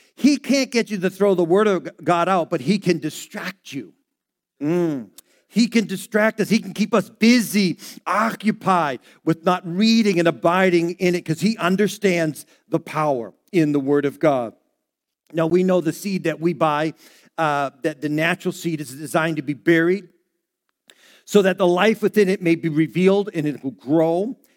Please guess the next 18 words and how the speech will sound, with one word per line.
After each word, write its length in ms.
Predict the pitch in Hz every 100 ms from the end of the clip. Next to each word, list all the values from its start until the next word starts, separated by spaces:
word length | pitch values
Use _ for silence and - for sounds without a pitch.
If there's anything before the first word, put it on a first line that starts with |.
| _ -
And 140 | 156
then 140 | 180
the 60 | 170
seed, 540 | - 240 214 104 - - _ _
what 220 | 151 170
happens 340 | 147 196 202 151
is 140 | 160
it 180 | 175 -
sheds 520 | - - 208 208 -
off 440 | 196 160 170 - - _ _ -
that 220 | 165 165
shell 520 | - 185 160 165 190
and 200 | 170 156
that 160 | 160 175
new 300 | 165 190 185
emerging 640 | 165 165 190 202 190 175
life 520 | 160 180 180 165 -
comes. 680 | - 262 202 117 92 - -